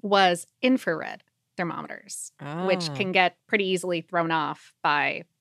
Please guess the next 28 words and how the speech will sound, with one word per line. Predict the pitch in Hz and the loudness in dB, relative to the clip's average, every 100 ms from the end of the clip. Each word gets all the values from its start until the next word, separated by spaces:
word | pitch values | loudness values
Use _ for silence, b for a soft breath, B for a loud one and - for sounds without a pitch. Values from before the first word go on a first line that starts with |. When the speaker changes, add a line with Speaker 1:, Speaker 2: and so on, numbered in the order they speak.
| _ - | _ -8
Speaker 1:
everything | 156 151 | -8 -8
else | 131 165 | -12 -14
that's | - | -16
going | - 92 - | -16 -16 -16
on. | 90 - - | -18 -20 -16
Or | 156 151 220 | -12 6 10
Speaker 2:
Mm. | |
Speaker 1:
that's | 262 262 | 10 8
what | 226 | 4
I | 190 | 4
read. | 180 - - _ _ _ - | 0 -6 -12 _ _ _ 2
Um, | 185 180 170 165 - | 4 2 -2 -10 -10
if | - 190 | -2 0
other | 185 | 0
people | 175 190 185 | -2 -4 -2
have | 175 180 180 170 _ _ _ _ - | 4 4 2 -2 _ _ _ _ 4
a | 190 | 4
more | 190 190 | 4 2
direct | 208 208 | 2 -2
experience, | 214 - 247 269 302 311 | -6 -2 2 2 2 2
then | 294 285 | 2 2
please | 294 294 302 | 2 0 0
do, | - 311 311 320 - | 0 0 0 -2 -4
please | 311 | -4
do | 294 311 | -4 -2
write | 320 | -2
in. | 381 170 - _ _ | -4 -6 -12 _ _
Speaker 2:
Yeah. | 160 311 | 0 2